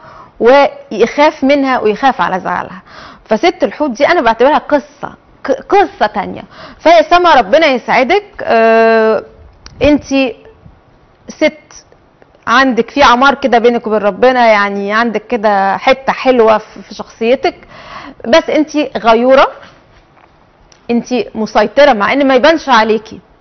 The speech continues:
آه، مسيطرة، وعندك برضو حس فني، يعني انتي كوكتيل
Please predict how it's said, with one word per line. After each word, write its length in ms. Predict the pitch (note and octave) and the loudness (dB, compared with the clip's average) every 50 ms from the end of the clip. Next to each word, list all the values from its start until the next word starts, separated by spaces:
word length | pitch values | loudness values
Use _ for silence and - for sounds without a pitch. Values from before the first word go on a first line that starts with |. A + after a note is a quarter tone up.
| _ _ _ _ _ _ _ _ _ - _ _ - | _ _ _ _ _ _ _ _ _ -20 _ _ -6
آه، 180 | - - - - | -4 -2 -2 -2
مسيطرة، 680 | G#3 A3+ G#3 - G#3+ G#3+ G3+ - C4 C4+ C#4 C4+ C4 C4 - - - - - - _ _ - | -4 -6 -4 -4 -4 -4 -2 0 2 4 4 2 2 0 -6 -14 -20 -20 -20 -20 _ _ -4
وعندك 1000 | G3+ G#3+ G#3+ A3 G#3+ G#3+ G#3+ G#3+ G#3+ G#3+ G#3 G#3 G#3 G#3 G#3 G#3 G3 G3+ G3+ F#3+ - - - - - - _ _ _ _ - - - _ _ _ _ _ _ _ _ - A#3+ C4 C4+ C4 B3+ G3+ | -2 0 0 0 0 0 0 0 0 -2 -2 -2 -2 -2 -4 -4 -6 -6 -8 -10 -14 -20 -20 -20 -20 -20 _ _ _ _ -18 -18 -18 _ _ _ _ _ _ _ _ -2 0 0 2 0 0 0
برضو 540 | G3+ C#4 C#4+ C#4+ A#3 A#3+ C4 C4 A#3 - - - - | 2 2 0 2 0 0 0 0 -2 -4 -8 -14 -16
حس 360 | - - - C#4 - - - | -8 -4 -4 -4 -4 -4 -8
فني، 560 | A#3 - C4+ C4+ C#4 C4+ B3+ B3+ B3+ A#3+ - - | -4 0 0 0 2 0 -2 -2 -4 -6 -8 -4
يعني 420 | - A#3+ B3+ A#3+ B3 C4 C4+ C4+ C4 - - _ - - - - | -2 -2 -2 0 -2 -2 -2 -4 -4 -8 -14 _ -20 -12 -4 -4
انتي 360 | F4+ F#4 - E4 D#4+ - - _ - - | -4 0 0 0 0 0 -4 _ -4 -2
كوكتيل 440 | C#4+ C4+ - - - F#4 A#4+ C#5+ | -2 -2 -2 0 2 2 2 2